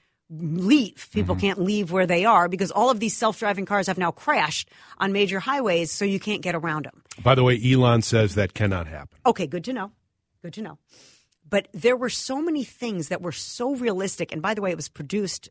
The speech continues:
Speaker 1: uh, in production with the Obamas.
Speaker 2: Mm-hmm.
Speaker 1: And
Speaker 2: Michelle
Speaker 1: I'm
Speaker 2: and
Speaker 1: thinking, "My
Speaker 2: Barack
Speaker 1: gosh,
Speaker 2: Obama.
Speaker 1: Barack's gotta know something we don't." Like, it was as if hackers basically took over the world, have disabled all communications, and then you see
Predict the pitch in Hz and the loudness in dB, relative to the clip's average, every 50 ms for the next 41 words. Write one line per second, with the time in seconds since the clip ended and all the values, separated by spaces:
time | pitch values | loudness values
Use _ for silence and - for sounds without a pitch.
0 | _ - 156 - - 180 170 - - 175 180 170 - - 175 151 160 165 - 190 | _ -14 -10 -6 -4 -4 -4 -4 -2 -2 -2 -2 -2 -2 -4 -4 -4 -4 -2 -2
1 | 170 160 139 123 147 147 147 147 - 80 - 90 85 101 135 143 _ _ - 82 | -2 -2 -2 -4 -6 -6 -6 -8 -8 -6 -4 -4 -2 -2 -4 -6 _ _ -14 -12
2 | - - 92 92 92 95 98 92 82 78 - - _ _ _ - - 82 80 82 | -6 -4 -2 -2 0 -2 -2 -4 -4 -6 -12 -14 _ _ _ -12 -10 -8 -6 -6
3 | 87 92 - 98 92 107 107 110 98 - 151 165 - - - - 131 139 143 135 | -6 -4 -4 -4 -2 0 0 0 0 -2 -4 -6 -6 -8 -10 -8 -8 -8 -8 -8
4 | 131 156 160 151 - - - 151 165 - 165 151 143 135 156 160 147 170 165 151 | -8 -8 -6 -6 -6 -8 -8 -10 -10 -10 -10 -10 -8 -6 -6 -6 -6 -6 -6 -6
5 | 120 - - - _ _ - - - - - 208 208 - - - 262 220 254 247 | -8 -10 -14 -20 _ _ -20 -12 -12 -8 0 0 0 0 0 -6 -6 -2 2 2
6 | 247 214 - - - 202 208 185 - - 277 302 247 185 208 - - - _ _ | 2 2 2 -2 0 0 0 0 -2 -6 -2 0 0 0 0 -2 -6 -20 _ _
7 | _ - 175 170 165 - 208 214 226 220 - - - 180 170 147 - 208 - - | _ -4 -2 -2 -2 0 -2 -4 -2 -4 -6 -4 -4 -2 -2 -2 -4 -6 -6 -6
8 | 196 202 - - - - 160 160 160 202 208 208 165 165 160 160 165 170 - 160 | -6 -6 -6 -8 -6 -4 -6 -4 -4 -6 -6 -4 -4 -4 -4 -2 -4 -4 -6 -8
9 | 151 - 165 - - - 196 160 170 156 - _ - 175 180 214 - - 269 277 | -10 -8 -10 -10 -8 -6 -6 -4 -4 -6 -8 _ -4 -2 -2 -2 -2 -2 -4 -4
10 | 269 262 247 - 240 240 226 - 196 170 - - 185 180 190 214 240 233 233 277 | -4 -4 -4 -4 -4 -6 -6 -6 -8 -10 -6 -6 -4 -2 -2 -2 -4 -2 -4 -4
11 | 247 - - - 285 269 247 226 | -6 -6 -6 -8 -8 -8 -8 -8